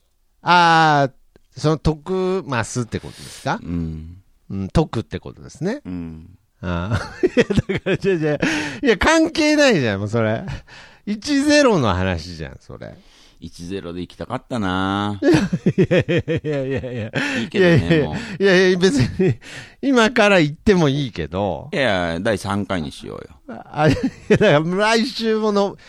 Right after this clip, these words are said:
Speaker 1: 読むの？また、これ。
Speaker 2: ね、読んでもいいと思ってるよ、
Speaker 1: あー、
Speaker 2: 僕は。
Speaker 1: まあ、サ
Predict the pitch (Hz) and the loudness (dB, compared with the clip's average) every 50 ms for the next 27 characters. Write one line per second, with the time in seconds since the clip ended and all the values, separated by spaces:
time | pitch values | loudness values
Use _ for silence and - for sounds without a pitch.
0 | - - - 175 208 208 190 175 135 98 82 87 104 104 95 82 82 - 71 67 | -14 -2 2 4 4 6 4 4 2 0 0 -2 -2 -2 -4 -6 -8 -8 -10 -10
1 | 73 78 - 90 85 78 73 82 82 90 - 135 160 180 196 185 156 127 110 98 | -8 -8 -8 -8 -8 -8 -8 -8 -10 -8 -8 -4 -2 0 0 2 2 0 0 0
2 | 98 104 110 98 - - 82 80 80 - - 127 131 131 127 127 123 120 117 113 | -2 -2 -2 -4 -4 -4 -4 -4 -6 -6 -4 -2 0 2 4 4 4 2 2 2
3 | 107 101 98 98 - - 160 160 160 147 - 175 | 0 0 -2 -4 -8 -8 -6 -6 -6 -2 0 2